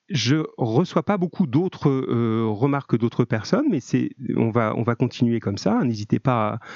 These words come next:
à, à envoyer. Donc sur le S M S, hein, ce qui est, ce qui va le plus rapidement pour moi, euh, sinon ça me fait vraiment jongler. Je regarde quand même si vous n'êtes pas arrivé ailleurs, mais je ne crois pas. Voilà. Euh, et alors finalement, c'est réel ou ça ne l'est pas pour toi, ça, euh,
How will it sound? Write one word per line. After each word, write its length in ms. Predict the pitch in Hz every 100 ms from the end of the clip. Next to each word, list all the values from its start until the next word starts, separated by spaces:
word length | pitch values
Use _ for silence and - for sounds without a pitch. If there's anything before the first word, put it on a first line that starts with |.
| - - -
à, 80 |
à 20 | 131
envoyer. 360 | 123 117 131
Donc 200 | 190 131
sur 340 | - - 208 175
le 100 | 160
S 160 | 160
M 140 | 165 156
S, 160 | 165
hein, 80 | 143
ce 80 | 123
qui 120 | -
est, 60 | 135
ce 120 | -
qui 80 | -
va 80 | 135
le 60 | 131
plus 160 | -
rapidement 800 | 160 143 165 147 _ - 135 156
pour 220 | - 139
moi, 400 | 123 120 123 185 - - - - - -
euh, 520 | 117 110 110 110 110
sinon 320 | 113 - 139
ça 160 | 170 117
me 80 | 113
fait 140 | 120
vraiment 280 | 107 139 170
jongler. 560 | 110 135 120 123 170 - _ _ - _
Je 140 | -
regarde 300 | 113 113 127
quand 120 | - 123
même 180 | 127
si 140 | 123 120
vous 60 |
n'êtes 120 | 113 -
pas 120 | 147
arrivé 260 | 123 113
ailleurs, 280 | 113 110 156
mais 100 | 147
je 120 | 98
ne 60 | 165
crois 160 | - -
pas. 220 | - -
Voilà. 300 | 107 117 - - - - 160 -
Euh, 340 | 143 139 143 - - _ _ _ - -
et 280 | 165 156 - _ -
alors 240 | 151 123
finalement, 460 | - 208 170 147 113
c'est 260 | - 131
réel 360 | 120 117 214 277
ou 60 |
ça 180 | 160 135
ne 40 | 120
l'est 120 | 127
pas 160 | 143
pour 240 | 127 120 -
toi, 200 | 127 117
ça, 340 | - 107 104
euh, 340 | 104 107 113